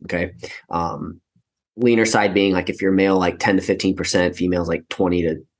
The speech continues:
like, eighteen to, like, tw-, twenty to twenty-three percent. Again, it's hard to really measure your body fat, but you have a good idea, right? Again, just, just think the leaner you are, um,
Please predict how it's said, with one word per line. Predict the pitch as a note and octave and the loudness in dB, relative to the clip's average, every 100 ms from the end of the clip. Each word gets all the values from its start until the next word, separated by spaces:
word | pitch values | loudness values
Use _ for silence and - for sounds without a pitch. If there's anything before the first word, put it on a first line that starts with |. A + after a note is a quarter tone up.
| _ - | _ -10
like, | A2 - - | -10 -8 -6
eighteen | F2+ - F#2 F2 | -6 -2 0 0
to, | |
like, | F2 - - | -2 -4 -8
tw-, | - - _ _ _ C#3+ C#3+ C#3 C3 - | -14 -16 _ _ _ -20 -20 -20 -20 -20
twenty | - A#2+ G#2+ G2 F#2+ | -2 2 2 2 0
to | G#2+ F#2+ | 0 0
twenty-three | F#2+ F#2 F2+ F2+ | 0 -2 -2 -6
percent. | F2 F#2+ E2+ | -6 -4 -2
Again, | A2 A2+ A2 A2 - - - | 0 2 0 -2 -14 -20 -6
it's | A2+ A2+ | -2 2
hard | C#3 | 2
to | B2 | 4
really | A#2+ A2+ | 4 4
measure | G#2+ G#2 G2+ | 2 0 -4
your | F#2 | -2
body | E2 F2 | -2 -4
fat, | F2+ F#2 | -4 -4
but | G#2+ | 0
you | A#2 | 0
have | G#2+ | 2
a | |
good | G2 | 0
idea, | F#2 F2 E2+ | 0 -2 -2
right? | F#2 | -2
Again, | F#2+ F#2+ | -2 -2
just, | C3 C3+ - | -2 -4 -4
just | - | -2
think | B2 - | -2 0
the | A2 | 0
leaner | A2+ B2 | 2 4
you | A2+ G#2+ | 4 2
are, | G2 G2+ G2+ - - - | 2 0 -4 -10 -20 -4
um, | G2 F2+ E2 E2+ | 0 0 0 -6